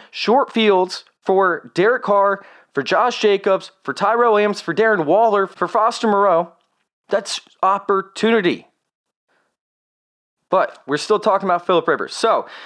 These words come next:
when we look over to the Raiders side of things on defense, they've only allowed three quarterbacks to put up less than twenty-six points. And that was Joe Flacco, Kirk Cousins, and Chase Daniel.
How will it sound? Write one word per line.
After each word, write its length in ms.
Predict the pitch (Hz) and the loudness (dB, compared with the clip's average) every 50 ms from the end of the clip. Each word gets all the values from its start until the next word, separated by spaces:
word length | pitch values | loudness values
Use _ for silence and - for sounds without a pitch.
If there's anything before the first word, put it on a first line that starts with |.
| - - _ _ _ _ _ _ _ | -20 -20 _ _ _ _ _ _ _
when 140 | - 160 185 | -4 -2 -2
we 120 | 214 214 226 | 0 2 2
look 160 | 247 240 - | 2 2 2
over 260 | 240 226 214 226 220 | 2 2 2 0 -2
to 160 | - - 220 | -2 -2 -2
the 100 | 185 180 | -2 0
Raiders 320 | 165 208 220 233 226 220 - | 0 0 0 0 0 -2 -2
side 180 | - 202 214 | -2 -2 -2
of 120 | 190 - - | -4 -4 -2
things 380 | - 220 233 233 226 214 - - - - - - _ | 0 0 2 0 0 -2 -4 -10 -20 -20 -20 -14 _
on 220 | - 170 170 156 - | -4 -4 -4 -4 -4
defense, 600 | - 247 269 277 - 202 175 175 175 170 - - - _ _ _ _ _ _ _ _ _ | -2 -2 -2 0 0 -2 -2 -2 -2 -6 -10 -16 -20 _ _ _ _ _ _ _ _ _
they've 160 | - 175 165 208 | -2 -2 0 0
only 140 | 233 262 | 2 2
allowed 340 | 254 226 214 208 214 208 - | 2 2 2 2 0 -2 -4
three 320 | - - 180 208 240 262 240 | -6 -4 -2 0 0 -2 -2
quarterbacks 640 | - - 226 226 220 214 165 151 127 - - - | -2 0 2 2 2 2 2 0 -2 -2 -6 -8
to 80 | - 180 | -8 -6
put 180 | - - 220 214 | -4 -2 0 -2
up 120 | 208 - | -2 -4
less 600 | - 147 143 175 202 208 185 - - - - - - _ _ _ _ _ _ _ _ _ | -6 -4 -2 0 0 0 -2 -4 -6 -10 -10 -12 -14 _ _ _ _ _ _ _ _ _
than 120 | - 170 175 | -2 -2 -2
twenty-six 480 | - - 208 202 185 - - 190 - | 0 -2 -2 -2 -2 -2 -4 -6 -6
points. 480 | - - 190 175 139 - - - - - _ _ _ _ _ _ _ _ _ - | -4 -2 -2 0 -2 -2 -8 -14 -20 -20 _ _ _ _ _ _ _ _ _ -4
And 100 | 165 180 | -2 -2
that 80 | 190 196 | 0 0
was 160 | 226 214 156 | -2 -4 -4
Joe 280 | 135 - - 202 220 | -4 -2 0 0 0
Flacco, 440 | 226 - 175 175 196 208 208 214 202 | 0 0 0 0 0 0 0 -2 -4
Kirk 240 | - - 202 208 208 | -4 -4 -4 -4 -2
Cousins, 380 | - 185 190 190 190 214 180 185 | -2 -2 -2 -2 -2 -4 -4 -4
and 140 | 185 160 | -4 -6
Chase 280 | - - 196 185 185 - | -4 -4 -4 -4 -4 -4
Daniel. 380 | - 156 160 170 170 139 110 | -2 0 0 0 0 -2 -4